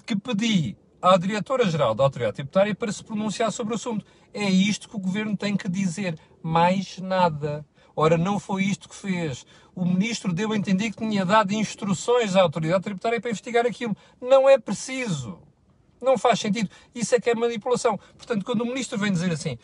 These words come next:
"Olha, vocês estão a politizar", o Governo é o primeiro a politizar a Autoridade Tributária.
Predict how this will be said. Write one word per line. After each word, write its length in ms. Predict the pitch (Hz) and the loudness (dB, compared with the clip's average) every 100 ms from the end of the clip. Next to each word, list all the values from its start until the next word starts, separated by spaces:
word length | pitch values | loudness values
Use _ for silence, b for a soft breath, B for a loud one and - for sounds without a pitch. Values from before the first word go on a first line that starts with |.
| b b | b b
"Olha, 380 | 240 240 131 95 _ _ _ _ _ _ _ _ _ - b b b | 4 4 2 -6 _ _ _ _ _ _ _ _ _ -20 b b b
vocês 300 | - 220 254 | -4 -2 -2
estão 200 | - 240 | 0 0
a 80 | 233 | 0
politizar", 640 | 185 226 202 208 170 202 214 _ | 0 -2 -2 0 4 4 2 _
o 140 | 294 311 | -10 -8
Governo 480 | 302 269 302 302 | -8 -4 -2 0
é 60 | 302 | 2
o 80 | 294 | 2
primeiro 500 | 294 269 254 285 285 | 2 2 4 4 4
a 40 | |
politizar 440 | 233 269 247 233 285 | -4 -6 -4 0 2
a 60 | |
Autoridade 300 | 269 277 254 | 2 2 0
Tributária. 640 | 262 202 285 285 208 131 | -2 -2 -2 -2 -6 -14